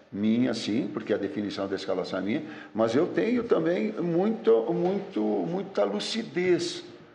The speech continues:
pra saber não estourar um atleta numa sequência de jogos e tu perder na sequência.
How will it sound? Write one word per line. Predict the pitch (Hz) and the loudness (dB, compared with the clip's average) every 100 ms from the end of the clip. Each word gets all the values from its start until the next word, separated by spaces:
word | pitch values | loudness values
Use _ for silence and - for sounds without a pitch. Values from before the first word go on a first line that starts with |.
| _ _ _ _ | _ _ _ _
pra | 110 | 4
saber | 117 117 104 139 | 6 4 4 4
não | 147 160 | 4 2
estourar | - - 165 139 131 | 2 2 4 6 6
um | 123 | 6
atleta | 110 101 104 117 - - 117 - - - - | 4 4 4 4 4 0 -4 -4 -14 -12 -2
numa | 120 117 | 0 2
sequência | - 104 107 113 104 | 0 0 0 0 -2
de | 92 | -4
jogos | 90 110 123 - | 2 4 4 2
e | |
tu | - | -4
perder | - - 156 175 | 2 2 4 2
na | 160 | 2
sequência. | 185 160 135 110 | 0 2 0 -2